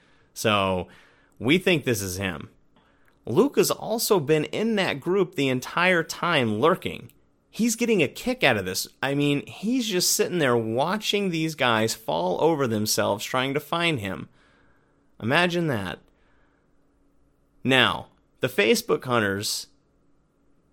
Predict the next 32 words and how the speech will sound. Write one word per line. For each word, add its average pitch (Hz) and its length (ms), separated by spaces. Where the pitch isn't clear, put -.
was 117 140
what 117 100
I'll 107 80
call 110 280
these 98 200
guys 101 240
on 92 140
Facebook, 101 560
I 92 80
guess, 87 500
continue 254 440
to 208 80
go 160 140
through 147 220
hundreds 185 560
of 127 140
pictures 131 400
of 92 120
Luca 98 320
now, 67 300
because 135 300
now 220 220
they've 247 160
got 170 180
a 123 80
name. 104 480
So, 113 440
remember 190 560
this. - 580
Let's - 140
go 190 140
back. 147 600